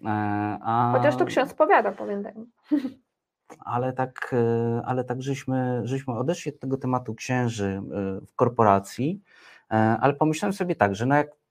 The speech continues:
Speaker 1: nazywamy to korporacją, rozmawiamy o korporacji, no to jeszcze, e, warto, żebym cię zapytał, e, po tych, e, po tych kilku rozmowach,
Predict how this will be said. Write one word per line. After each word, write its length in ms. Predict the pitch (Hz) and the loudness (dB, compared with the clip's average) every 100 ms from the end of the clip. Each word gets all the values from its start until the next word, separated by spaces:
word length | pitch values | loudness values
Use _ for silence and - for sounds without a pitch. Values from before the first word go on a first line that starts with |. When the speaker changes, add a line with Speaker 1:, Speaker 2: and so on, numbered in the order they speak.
| - | -14
Speaker 1:
nazywamy 580 | 110 117 165 165 190 170 | -6 0 2 6 8 6
to 80 | |
korporacją, 600 | - 120 - 143 175 - 120 | 2 2 4 4 4 0 -2
rozmawiamy 420 | 113 104 120 120 | 0 0 2 2
o 40 | |
korporacji, 840 | 110 - 107 95 87 - 180 233 302 | 0 -2 0 0 -2 -4 -4 -2 -4
no 260 | - 302 349 | -2 -2 -2
to 340 | - 277 262 - | 0 0 0 -4
jeszcze, 680 | - - 226 - 208 208 - | -6 -6 -6 -2 0 0 -2
e, 220 | 73 170 | -2 -2
warto, 320 | 143 202 - 190 | 0 0 -2 -6
żebym 240 | 190 185 | -4 -6
cię 160 | - 156 | -2 0
zapytał, 500 | 151 151 - 143 147 _ _ _ - - _ _ _ _ _ | 0 0 2 2 0 _ _ _ -20 -20 _ _ _ _ _
e, 600 | 110 107 107 107 104 90 101 | -4 -2 -2 -4 -6 -6 -8
po 80 | 117 | -8
tych, 340 | 117 104 - | -6 -8 -4
e, 160 | 120 110 | -4 -4
po 120 | 117 | -6
tych 180 | 113 - | -12 -10
kilku 240 | 120 117 | -8 -4
rozmowach, 800 | 104 95 101 90 101 170 - - | -2 -2 -2 -2 -2 -4 -10 -12